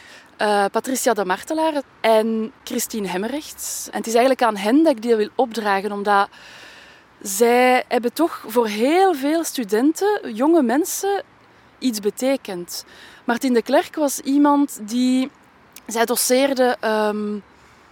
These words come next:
Europese literatuur aan, aan honderden studenten in de, in de taal en letterkunde.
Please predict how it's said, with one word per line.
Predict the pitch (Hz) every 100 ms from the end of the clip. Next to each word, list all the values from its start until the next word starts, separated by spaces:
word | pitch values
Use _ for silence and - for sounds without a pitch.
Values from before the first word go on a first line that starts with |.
| -
Europese | 269 285 254 269 -
literatuur | 240 220 202 185 - 262 403 - - _ - -
aan, | 220 202 202
aan | 190 185 180 175
honderden | 214 330 359 285 226 208 220 262 233 - - -
studenten | - 240 208 214 220 220 208
in | 208
de, | 202 196
in | 202
de | 190
taal | - 190
en | 180
letterkunde. | 196 - - 302 294 359